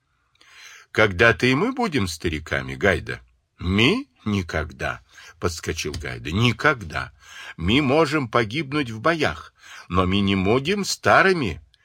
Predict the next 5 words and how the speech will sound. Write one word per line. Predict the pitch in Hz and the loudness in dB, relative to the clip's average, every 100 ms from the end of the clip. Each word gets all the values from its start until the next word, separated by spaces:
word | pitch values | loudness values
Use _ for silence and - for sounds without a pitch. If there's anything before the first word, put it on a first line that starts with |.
| _ _ _ | _ _ _
помойками, | 120 117 120 226 214 - 90 69 64 - | 6 8 8 6 4 0 0 -2 -8 0
развратными | 104 104 76 92 180 - 170 165 156 | 4 4 2 4 6 4 -4 -4 -4
плевательницами | 127 127 104 165 226 - 127 90 80 - 85 78 | -2 -2 2 2 2 -2 -2 -2 -4 -4 -6 -6
для | 73 92 | -2 0
молодых. | 87 80 73 90 - | 0 -2 -6 -12 -14